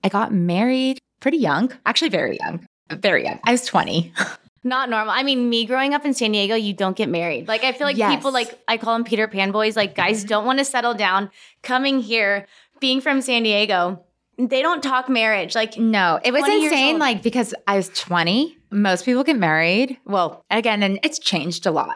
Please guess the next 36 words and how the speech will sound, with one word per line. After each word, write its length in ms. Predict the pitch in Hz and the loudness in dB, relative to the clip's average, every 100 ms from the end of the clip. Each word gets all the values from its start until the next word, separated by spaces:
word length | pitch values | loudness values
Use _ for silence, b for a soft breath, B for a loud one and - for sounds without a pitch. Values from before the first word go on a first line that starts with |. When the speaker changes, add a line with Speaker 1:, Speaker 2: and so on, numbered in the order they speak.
| - | -2
Speaker 1:
But 240 | 214 190 | 0 0
before, 240 | 214 202 480 480 | -2 0 0 0
I 40 | |
feel 120 | 240 | 2
like 140 | 196 202 | 0 2
it 60 | |
was, 160 | 151 180 | 0 2
like, 240 | 165 156 | 0 -2
nineteen, 560 | 170 170 175 - - 170 | -2 0 0 -4 -8 -4
eighteen, 420 | 190 - - 185 160 | -4 -4 -2 0 0
nineteen. 480 | 151 - - 170 | -2 -6 -2 0
Like, 180 | 160 151 B B B | 0 -2 B B B
you 120 | - | -4
graduated 720 | 226 160 151 170 175 170 170 170 _ b b - | -2 0 0 0 0 0 -2 -6 _ b b -4
from 140 | 170 | -2
high 180 | 170 165 | 0 0
school, 640 | 165 - 170 160 156 - - | -2 -2 0 2 0 -2 -2
and 320 | 147 135 - - | -2 -2 -8 -2
within 240 | 208 285 339 | -2 0 -2
the 80 | |
Speaker 2:
You 60 | 392 | -2
Speaker 1:
first 180 | 208 208 | -2 0
Speaker 2:
fell 100 | 208 | 0
Speaker 1:
few 120 | 233 | 0
Speaker 2:
into 120 | 226 | 0
it. 100 | 185 | 0
Speaker 1:
years, 440 | 233 392 285 220 - | 0 0 -2 -4 -4
yeah. 340 | 170 175 160 - | 0 0 -2 -2
And 100 | 196 | -2
so 80 | 208 | 2
I 140 | 160 175 | 2 2
kind 240 | 226 226 | 0 0
of 80 | 226 | 0
did 120 | 190 | -4
the 60 | 190 | -2
same. 400 | 190 175 - | 0 0 -2